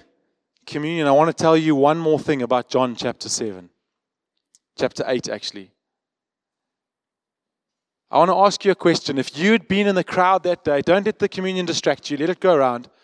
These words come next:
But this is really vital. Listen to this. If you had been in the crowd that day, could you have picked up a stone and thrown it at that adulterous woman? I wanna ask you this. Would you have been tempted?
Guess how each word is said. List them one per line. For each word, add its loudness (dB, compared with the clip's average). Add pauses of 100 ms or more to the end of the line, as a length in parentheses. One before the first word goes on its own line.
(360)
But -6
this -2
is -4
really 2
vital. -6
Listen -6
to -4
this. -8 (640)
If 0
you 0
had -2
been -2
in -2
the -4
crowd -2
that -4
day, 2
could -2
you -2
have 0
picked -6
up -2
a -6
stone -2
and -6
thrown -2
it -2
at -2
that -2
adulterous -4
woman? -10 (1700)
I 4
wanna 6
ask 2
you 0
this. 4
Would 2
you 2
have 0
been -4
tempted? -4